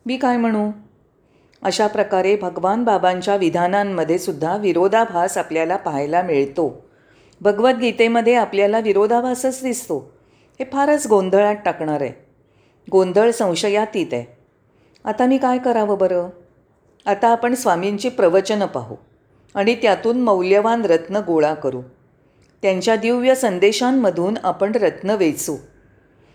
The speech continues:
ते अतिशय सुंदर उदाहरण इथे देतात. एक सद्गृहस्थ त्यांना भेटायला येतात.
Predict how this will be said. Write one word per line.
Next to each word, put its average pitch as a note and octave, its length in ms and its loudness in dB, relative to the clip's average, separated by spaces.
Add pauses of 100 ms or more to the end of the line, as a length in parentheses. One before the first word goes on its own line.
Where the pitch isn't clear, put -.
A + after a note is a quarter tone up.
(200)
ते C#4 60 4
अतिशय C4 480 0
सुंदर A3 440 0
उदाहरण G3 460 2
इथे E3+ 240 -2
देतात. C3 360 -2 (880)
एक A#3 220 0
सद्गृहस्थ A3+ 680 0
त्यांना F#3+ 400 2
भेटायला E3+ 500 0
येतात. C3 340 -2